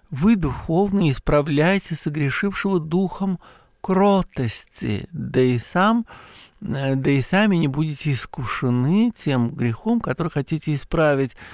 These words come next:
Дух кротости. Э, когда мы подходим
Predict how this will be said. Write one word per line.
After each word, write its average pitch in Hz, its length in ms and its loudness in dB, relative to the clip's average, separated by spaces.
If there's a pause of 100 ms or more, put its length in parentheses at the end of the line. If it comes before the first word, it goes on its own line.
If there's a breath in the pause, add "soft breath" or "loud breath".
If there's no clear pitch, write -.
(160 loud breath)
Дух 190 360 0
кротости. 196 840 -2 (440 loud breath)
Э, 143 260 -2
когда 151 540 2 (420 loud breath)
мы 151 360 0
подходим 143 720 -2